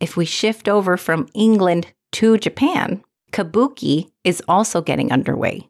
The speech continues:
Kabuki is a traditional performance art, and it's written in kanji characters, the word kabuki. And kabuki breaks down as ka, meaning sing, bu represents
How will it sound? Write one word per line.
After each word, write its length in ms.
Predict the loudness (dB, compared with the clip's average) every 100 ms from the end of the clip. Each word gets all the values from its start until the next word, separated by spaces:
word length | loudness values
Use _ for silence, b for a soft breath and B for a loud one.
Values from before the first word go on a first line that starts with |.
| _ _
Kabuki 420 | -4 -2 -2 -2
is 80 | -2
a 80 | -2
traditional 480 | -2 -4 -4 -4 -4
performance 580 | -4 -2 0 0 -2
art, 280 | -2 -2 -4 _ _
and 320 | -2 0 0 -2
it's 280 | -8 -10 -4
written 260 | -2 0 0
in 180 | 0 -2
kanji 360 | -2 -2 -2
characters, 600 | -4 -4 -4 -4 -4 -6
the 240 | -4 -4 -2
word 240 | -2 -2
kabuki. 600 | -2 -2 -2 -2 -4 -4 _ _
And 340 | -2 0 0 -4
kabuki 1500 | -8 -2 0 0 -2 -8 _ _ 2 4 2 -2 -6 -6 -6
breaks 340 | -2 -2 -2 -4
down 320 | -2 0 0
as 360 | -2 -2 -2 -6
ka, 340 | -6 -2 0
meaning 340 | 0 0 0 -2
sing, 460 | -4 -4 -2 -4 -6 _ -16
bu 560 | -8 0 2 4 2
represents 840 | 2 0 -2 -6 -2 -2 -2 -6